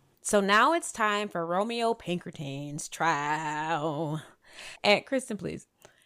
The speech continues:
And if you guys are on Patreon, you see her. So this whole time, Romeo's saying,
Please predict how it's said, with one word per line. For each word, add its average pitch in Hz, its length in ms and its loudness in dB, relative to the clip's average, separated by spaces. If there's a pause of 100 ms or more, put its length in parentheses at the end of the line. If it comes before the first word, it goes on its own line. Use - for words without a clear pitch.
(220)
And 214 320 6
if 202 60 6
you 254 60 0
guys 247 160 4
are 233 60 0
on 220 80 -4
Patreon, 180 720 -4
you 151 280 -4
see - 180 -14
her. 175 160 -4 (380)
So 247 300 6
this 277 280 0
whole 220 380 0
time, 170 400 0
Romeo's 170 500 2
saying, 165 460 0